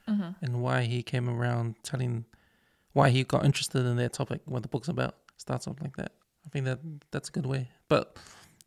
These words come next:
Speaker 2: with academic piece, um, thesis, are you allowed to even do that? Are you allowed to?
Speaker 1: Yeah, um, for me, I'm gonna include that.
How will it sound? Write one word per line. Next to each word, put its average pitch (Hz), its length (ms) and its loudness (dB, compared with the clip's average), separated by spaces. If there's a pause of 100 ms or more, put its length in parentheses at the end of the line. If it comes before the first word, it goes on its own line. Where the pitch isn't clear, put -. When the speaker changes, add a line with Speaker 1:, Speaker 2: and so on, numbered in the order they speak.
(380)
Speaker 2:
with 170 160 6
academic 165 540 6
piece, - 840 -6 (120)
um, 117 540 -2
thesis, - 560 -4 (460)
are 143 80 4
you 147 60 6
allowed 143 220 4
to 151 80 -4
even 139 140 0
do 156 140 0
that? - 180 -8 (120)
Are 156 80 -6
you 135 60 -2
allowed 135 280 -2
to? 131 340 -4 (600)
Speaker 1:
Yeah, 196 500 4
um, 180 560 -2 (540)
for 202 160 2
me, 208 260 6
I'm 185 160 4
gonna 185 300 2
include 175 400 -2
that. 147 260 -4